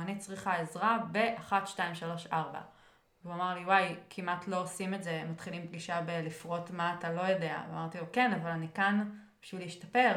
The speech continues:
ואני בסדר גמור עם מה שאני לא יודעת, בשביל זה אתה כאן." אז, אה, פשוט באמת להודות איפה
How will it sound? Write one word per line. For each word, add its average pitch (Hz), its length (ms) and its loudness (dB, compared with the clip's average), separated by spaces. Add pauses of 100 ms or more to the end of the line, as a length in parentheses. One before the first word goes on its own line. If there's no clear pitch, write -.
ואני 165 420 -2
בסדר 196 440 0
גמור 190 260 0
עם 190 80 -2
מה 180 100 -2
שאני 180 280 -4
לא 175 60 -4
יודעת, 175 640 -2 (280)
בשביל 165 160 -8
זה 165 120 0
אתה 190 240 2
כאן." 156 240 -2 (600)
אז, 175 340 -6 (160)
אה, 170 380 -4
פשוט 233 240 -4
באמת 240 260 2
להודות 220 540 4
איפה 185 340 -4